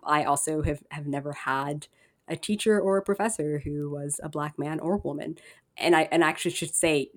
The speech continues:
not even in elementary school, um, or high school. So yeah, so that was playing on my mind. But I think what really kind of w-, a light bulb moment for me, I would say,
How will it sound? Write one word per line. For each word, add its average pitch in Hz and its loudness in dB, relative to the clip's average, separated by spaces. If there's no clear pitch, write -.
not 165 4
even 151 2
in 151 0
elementary 147 2
school, - -8
um, 151 0
or 151 -2
high 254 2
school. - -4
So - 4
yeah, 240 8
so 202 4
that 277 10
was 349 8
playing 247 4
on 190 8
my 165 6
mind. 143 4
But 180 6
I 214 4
think 370 10
what 175 4
really 233 6
kind 185 4
of 175 4
w-, 202 2
a 208 6
light 214 4
bulb 202 4
moment 175 6
for 143 -2
me, 131 -2
I 156 -4
would 151 -2
say, - -2